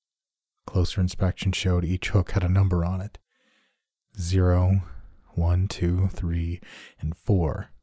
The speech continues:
were painted on each hook with that same red and green paint alternating with each number. "Okay then, there's your answer," I said mockingly. "Well, there's only one answer, right? I mean,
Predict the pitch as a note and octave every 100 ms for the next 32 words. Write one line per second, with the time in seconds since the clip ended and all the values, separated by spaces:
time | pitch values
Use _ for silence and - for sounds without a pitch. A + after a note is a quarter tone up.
0 | - G2+ - G#2 - F2+ E2+ F#2+ G#2+ -
1 | - F2+ - - - - - F2+ E2+ -
2 | A2 G#2+ F#2+ G2 G#2+ G2+ G#2 G#2 - A#2
3 | F#2+ - G2+ G#2 A2 F#2+ F#2+ G2 F#2 F2+
4 | - G2 F#2+ F2 - - _ _ _ _
5 | _ _ _ _ _ _ _ - _ -
6 | - - - _ _ _ - - - F2
7 | F2+ B2 F#3 D#3+ - - - - - -
8 | F#2 G2 C3+ C3+ D#3 E3 E3 - - -
9 | _ _ - F2 - F2 F#2 F2 - F2
10 | F#2 - _ _ _ _ _ _ _ _
11 | _ _ _ _ _ - - - - -
12 | G2 G2+ G#2+ B2 A#2 G#2 G#2+ G2+ G2+ -
13 | E2 F2 A2 - - - - - - -
14 | F#2+ G2+ G2+ F#2+